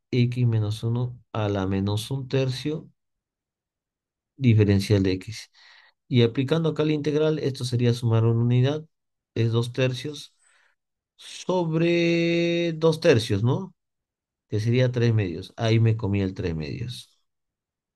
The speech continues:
Me comí. Y después lo evaluaba en tres y en t.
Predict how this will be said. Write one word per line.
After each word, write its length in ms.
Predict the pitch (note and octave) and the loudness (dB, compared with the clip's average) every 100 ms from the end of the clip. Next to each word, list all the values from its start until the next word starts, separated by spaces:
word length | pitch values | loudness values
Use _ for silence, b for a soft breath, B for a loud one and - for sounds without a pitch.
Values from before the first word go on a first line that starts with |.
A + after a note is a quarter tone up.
| _ | _
Me 200 | A2+ A2 | -2 -2
comí. 420 | - C2+ A#1 A1+ - B B B B B B _ | -2 -2 -2 -4 -10 B B B B B B _
Y 180 | F#3+ F#3+ | 2 6
después 680 | F#3 F3 E3 E3 D#3+ - _ | 6 6 6 4 4 -4 _
lo 160 | - A2+ | 4 8
evaluaba 500 | G#2 G#2 A2+ A#2+ B2 | 8 8 10 10 10
en 180 | B2+ B2 | 8 6
tres 460 | C3 D#3+ E3+ - | 6 6 4 -6
y 220 | F#2+ F#2 F2 | -4 0 0
en 280 | F2 G2 - _ | -2 -8 -12 _
t. 320 | - D#2 - | -2 -2 -2